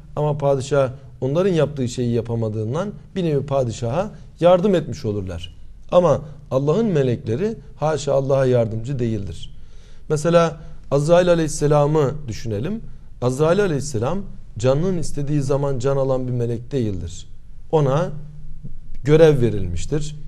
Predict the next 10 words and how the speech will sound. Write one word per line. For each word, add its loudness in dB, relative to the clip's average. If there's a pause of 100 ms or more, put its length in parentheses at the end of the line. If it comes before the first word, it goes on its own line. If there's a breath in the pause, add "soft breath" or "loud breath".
(140)
Kimin -2
ne 0
vakitte -2
öleceği 2
bildirilmiştir. -2 (340 soft breath)
Ve 6
ona 6
göre 2
Hazreti 0 (220)
Azrail 0